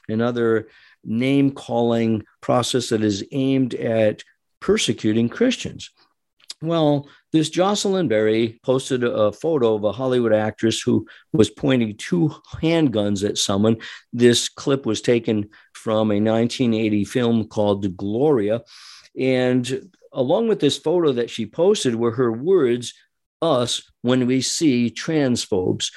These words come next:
So the direct implication is that we need to take up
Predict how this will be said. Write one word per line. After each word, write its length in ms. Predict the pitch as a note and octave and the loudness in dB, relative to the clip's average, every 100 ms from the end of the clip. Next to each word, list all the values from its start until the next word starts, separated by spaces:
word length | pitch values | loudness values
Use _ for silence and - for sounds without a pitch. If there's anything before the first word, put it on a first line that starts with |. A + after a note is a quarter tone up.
| - - | -16 -14
So 300 | - D#3 D3 | -2 2 2
the 280 | C#3 C3 | 0 -2
direct 440 | C3 C3 D#3 F#3 E3+ | 0 2 0 0 -2
implication 760 | D3+ C#3 A#2 D3+ C#3+ - A#2 | -2 -2 -2 0 0 0 -2
is 180 | A2 G#2+ | 0 0
that 140 | A#2 A#2+ | 0 0
we 120 | A#2+ | 0
need 180 | C3 C3 | 0 -2
to 80 | A2+ | -6
take 320 | - C3 B2+ | 0 0 2
up 200 | A#2+ - | 0 0